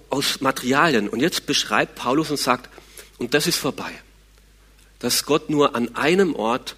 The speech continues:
zu finden wäre, sondern er baut Un-, Niederlassungen überall und diese, dieser Tempel ist nicht mehr aus Steinen, sondern aus lebendigen Steinen und aus lebendigen Menschen.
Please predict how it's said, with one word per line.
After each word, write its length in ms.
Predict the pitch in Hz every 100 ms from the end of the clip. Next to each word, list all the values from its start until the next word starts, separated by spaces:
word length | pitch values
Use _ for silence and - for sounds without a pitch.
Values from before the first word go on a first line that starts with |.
| -
zu 100 | -
finden 460 | 127 143 139 135 101
wäre, 340 | 95 90 87 82 _ - - - - - _
sondern 360 | - 135 131
er 160 | - 139
baut 320 | 139 135 139 -
Un-, 220 | 151 185 - -
Niederlassungen 720 | 135 185 175 139 143 151 135 -
überall 680 | 214 240 185 101 113 175 - - - _
und 400 | - 156 - -
diese, 380 | 160 151 151 151 - - - 139
dieser 180 | 147
Tempel 320 | - 151 185 170
ist 180 | -
nicht 220 | 165 156 156
mehr 220 | 147 143 - - - - - - _ _ - _ _ _ _
aus 200 | 123 131
Steinen, 580 | - 120 107 151 214 214
sondern 260 | - 151
aus 220 | - - 123
lebendigen 600 | 120 139 160 202 156 117
Steinen 480 | - 113 101 95 98
und 80 |
aus 200 | 120 127
lebendigen 540 | 127 120 139 185 160 123
Menschen. 380 | 107 92 -